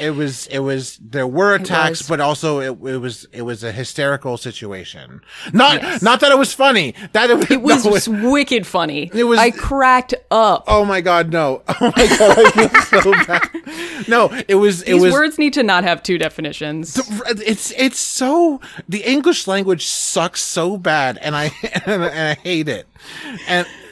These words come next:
Speaker 1: there was, it
Speaker 2: Ugh.
Speaker 1: was, it was, uh, there was a bit of a mass hysteria around anthrax at the time.
Speaker 2: Yeah.
Speaker 1: The idea that, like,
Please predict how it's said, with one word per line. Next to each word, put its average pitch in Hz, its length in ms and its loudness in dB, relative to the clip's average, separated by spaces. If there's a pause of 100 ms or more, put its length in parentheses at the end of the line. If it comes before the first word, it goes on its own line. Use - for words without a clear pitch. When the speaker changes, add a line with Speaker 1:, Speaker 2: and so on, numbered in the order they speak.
(140)
Speaker 1:
there 185 220 2
was, 190 180 4
it 165 120 0
Speaker 2:
Ugh. 175 60 2
Speaker 1:
was, 170 200 2
it 165 140 -6
was, 156 320 -2
uh, 127 540 -2
there 147 180 -4
was 147 120 -2
a 147 80 -2
bit 175 160 -2
of 180 80 -2
a 160 80 -2
mass 127 380 -4
hysteria 110 640 -8
around 104 760 -10 (100)
anthrax 98 500 -14
at 90 80 -20
the 101 80 -16
time. 82 480 -18 (360)
Speaker 2:
Yeah. 151 300 -8
Speaker 1:
The 139 200 -4
idea 131 420 -4
that, 113 240 -6
like, 104 320 -10